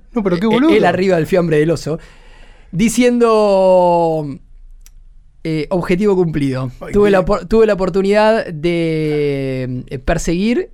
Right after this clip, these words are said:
Speaker 2: y stalk, que sería, eh, estoquear, que sería como
Speaker 1: Sí.
Speaker 2: acechar a un, eh, oso pardo en uno de mis lugares preferidos de la Tierra, que es Alaska. Increíble viaje e increíble animal.
Speaker 1: Canceladísimo.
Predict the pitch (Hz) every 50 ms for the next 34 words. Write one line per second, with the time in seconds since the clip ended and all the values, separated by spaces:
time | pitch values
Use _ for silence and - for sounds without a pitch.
0 | - - 185 208 196 - - - - - - - 180 - - - - 226 196 151
1 | 156 156 - - - - 160 - - 147 165 185 175 165 156 147 139 139 135 131
2 | - 131 135 131 123 120 120 - 53 50 50 - - - - - 60 62 - -
3 | - 147 - - 180 143 - 247 233 190 170 135 160 131 - 156 156 156 160 160
4 | 170 143 - - 170 160 - - 233 202 - - - - - - - - - -
5 | - 175 156 156 165 185 208 214 208 196 190 180 170 170 165 160 156 151 151 143
6 | 139 131 - 185 180 - - 180 165 240 226 220 190 190 208 226 220 - - -
7 | - 160 190 208 196 175 170 175 165 165 - 151 151 170 180 190 180 160 - -
8 | 165 - 190 226 247 190 147 139 139 139 - - 147 143 147 151 - 156 147 160
9 | 147 - - - - 147 151 - - - - - - - 190 208 190 160 190 190
10 | 202 240 247 247 240 233 220 220 240 233 - - 233 220 226 - 185 190 196 185
11 | 175 - 180 202 208 208 196 185 180 180 196 175 135 113 - - - - - -
12 | - 165 165 147 123 147 143 131 127 143 - 190 - - - 113 104 95